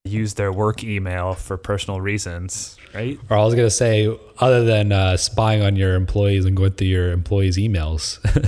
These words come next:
Speaker 2: <laughs>
Speaker 1: Yeah. I don't use my work email for,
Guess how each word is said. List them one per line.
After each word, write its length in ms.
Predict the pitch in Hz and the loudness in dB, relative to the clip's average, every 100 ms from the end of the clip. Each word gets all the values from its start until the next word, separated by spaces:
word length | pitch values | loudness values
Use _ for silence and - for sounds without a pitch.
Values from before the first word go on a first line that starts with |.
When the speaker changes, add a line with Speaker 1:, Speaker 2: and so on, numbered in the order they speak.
| - | -2
Speaker 2:
<laughs> 20 | |
Speaker 1:
Yeah. 280 | 104 92 87 92 _ - - - - _ - | -8 -12 -14 -18 _ -20 -16 -16 -16 _ -8
I 60 | 139 | -6
don't 140 | 156 | -2
use 240 | 131 117 | -2 -2
my 520 | 110 107 107 110 107 101 - | -2 -2 0 0 -2 -4 -8
work 340 | 110 110 - | -4 -4 -4
email 460 | 107 104 98 92 92 | -6 -6 -4 -4 -6
for, 420 | - 92 90 | -6 -6 -6